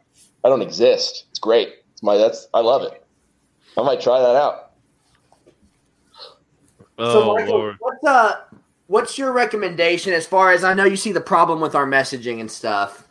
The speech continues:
Speaker 3: What are some of the recommendations you have? 'Cause I work with the Oklahoma Libertarian Party, and I'm an officer there, and that's something we're constantly trying to strive for is getting better messaging.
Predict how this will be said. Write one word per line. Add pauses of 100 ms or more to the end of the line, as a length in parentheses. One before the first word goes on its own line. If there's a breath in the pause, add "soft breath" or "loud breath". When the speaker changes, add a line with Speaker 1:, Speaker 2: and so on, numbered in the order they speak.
(420)
Speaker 3:
What
are
some
of
the
recommendations
you
have?
'Cause
I
work
with
the
Oklahoma
Libertarian
Party,
and
I'm
an
officer
there,
and
that's
something
we're
constantly
trying
to
strive
for
is
getting
better
messaging.